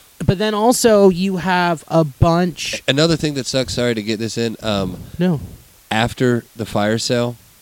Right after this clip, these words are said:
Speaker 1: Yeah.
Speaker 2: we're not gonna be able to get that fun little sexy right field piece that we wanted.
Speaker 1: No.
Speaker 2: Because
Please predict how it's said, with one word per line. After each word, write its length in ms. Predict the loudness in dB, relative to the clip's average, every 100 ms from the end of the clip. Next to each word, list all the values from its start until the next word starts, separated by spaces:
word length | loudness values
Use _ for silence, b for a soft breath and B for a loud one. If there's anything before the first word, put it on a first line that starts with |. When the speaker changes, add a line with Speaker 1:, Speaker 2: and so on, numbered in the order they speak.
| _ -4
Speaker 1:
Yeah. 280 | -2 -2 -2
Speaker 2:
we're 160 | 0 0
not 320 | 0 -2 -2
gonna 180 | -6 -6
be 160 | -6 -6
able 160 | -6
to 80 | -10
get 360 | -10 -8 -8 -10 -16 -8
that 240 | -6 -6
fun 460 | -8 -4 -4 -4 -8 _
little 240 | -10 -8 -6
sexy 500 | -6 -6 -6 -6 -6
right 300 | -4 -6 -6
field 300 | -8 -8 -8
piece 340 | -8 -8 -8
that 200 | -8 -8
we 120 | -8
wanted. 420 | -8 -8 -10 -14 -20 B B B B B B B B B _ 4
Speaker 1:
No. 240 | 4 4 -2 -2 0
Speaker 2:
Because 400 | 0 0 0 -2